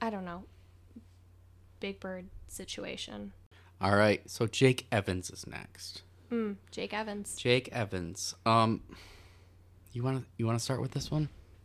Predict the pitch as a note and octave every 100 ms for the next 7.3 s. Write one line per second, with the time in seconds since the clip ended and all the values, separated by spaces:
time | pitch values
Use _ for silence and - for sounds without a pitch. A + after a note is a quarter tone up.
0 | - - - - - - - - - A3+
1 | A3+ G#3+ A3 A3 - - - - - -
2 | - - - - A#2 A2 G#2+ - A2+ -
3 | G#2 G2+ G3+ - G#3 A#3+ A3+ G#3 A3 -
4 | - - - - B3 B3+ B3 C4+ E4 B4
5 | A#4 D#4+ C#4+ - G#3+ A3+ A3 - G3 F#3
6 | - - G#3 G#3+ - G3+ G#3+ G#3 G#3 G#3+
7 | G#3+ A3 G#3+